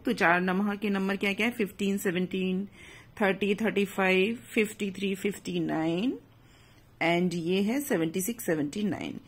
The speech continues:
ये जब चारों नमः कट हो जाएंगे तो हमारा डिविडेंड कंप्लीट होगा नमः। इसी तरह से शिवाय, थर्ड डिविडेंड जो मैंने रखा है वो रखा है शिवाय।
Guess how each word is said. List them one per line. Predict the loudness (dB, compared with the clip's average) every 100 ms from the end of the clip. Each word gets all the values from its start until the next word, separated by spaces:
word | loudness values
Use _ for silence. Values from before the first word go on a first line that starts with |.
| -20 -6 2
ये | 4
जब | 4 4
चारों | 8 10 10 6
नमः | 4 4 2 -2 -6 2
कट | 4 4
हो | 4
जाएंगे | 4 2 0 2
तो | 2
हमारा | 2 4 4 4 4
डिविडेंड | 2 2 0 0
कंप्लीट | 0 0 0 0
होगा | 0
नमः। | 2 2 2 0 -4 -8 -16 -20 -16 -2
इसी | 2 4
तरह | 4 2
से | 4 2
शिवाय, | 2 2 4 6 4 2 -2
थर्ड | 0 0 -2 -4
डिविडेंड | -2 0 0 0
जो | 0
मैंने | 0 0 2
रखा | 0 -2 -2
है | 0
वो | 0
रखा | 0 -2 -2
है | 0
शिवाय। | 2 2 2 0